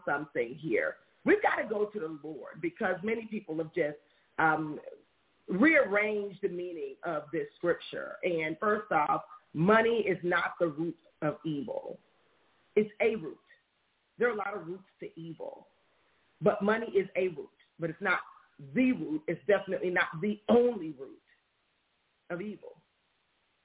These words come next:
But let's deal with this one on money blocks because we got some haters out there.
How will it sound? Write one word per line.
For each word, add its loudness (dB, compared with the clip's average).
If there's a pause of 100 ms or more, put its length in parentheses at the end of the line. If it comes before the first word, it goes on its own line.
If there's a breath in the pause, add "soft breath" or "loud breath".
(180)
But 2 (500)
let's -8 (100)
deal -6
with -10
this -4 (100)
one -12
on -10
money -12
blocks -8
because -2 (1400)
we 0
got -2
some 0
haters 2
out -6
there. -12